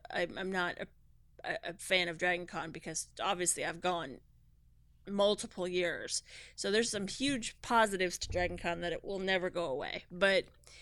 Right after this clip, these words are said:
but when you're talking about for someone with some, some social anxiety and some social insecurity and introversion and all that, it, it was a revelation to me to find a seventy thousand dollar, seventy thousand people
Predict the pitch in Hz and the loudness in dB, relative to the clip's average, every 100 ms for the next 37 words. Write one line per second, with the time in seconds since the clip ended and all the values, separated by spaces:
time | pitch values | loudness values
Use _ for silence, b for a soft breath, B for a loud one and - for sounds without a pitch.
0 | B B - - 196 - 202 - 208 240 | B B -20 -16 -12 -2 -2 0 2 4
1 | 269 262 285 294 277 220 185 180 180 156 | 4 2 2 2 0 2 6 6 4 0
2 | - _ - 220 214 233 226 202 185 180 | -6 _ -10 -6 0 0 2 2 2 2
3 | 190 175 165 - - 180 - 226 226 185 | 0 -2 -6 -12 -10 -6 -2 -2 0 0
4 | 185 180 180 180 175 170 - - 190 190 | 2 4 6 4 2 -2 -8 -4 -2 -2
5 | 180 165 - 180 170 170 170 165 156 160 | -4 -6 -6 -2 2 2 0 -2 -6 -10
6 | - B B B B - 180 190 175 185 | -16 B B B B -2 2 6 8 8
7 | 196 214 220 233 233 240 240 226 - - | 6 0 4 4 6 6 4 2 -4 -12
8 | 50 - - _ _ _ _ _ - - | -10 -10 -12 _ _ _ _ _ -20 -14
9 | - 185 - 196 - 208 214 208 196 226 | -8 -6 -2 -4 -2 0 2 4 6 6
10 | 214 196 196 - 262 - 214 185 180 - | 6 4 6 4 0 -2 -2 0 0 2
11 | 185 185 175 170 - 190 208 190 180 180 | 2 4 2 2 2 2 0 2 2 2
12 | 180 175 170 165 - - 240 226 208 185 | 0 0 0 0 -4 -4 -2 -2 4 4
13 | 185 180 - 220 - 180 170 | 2 -4 0 0 4 4 2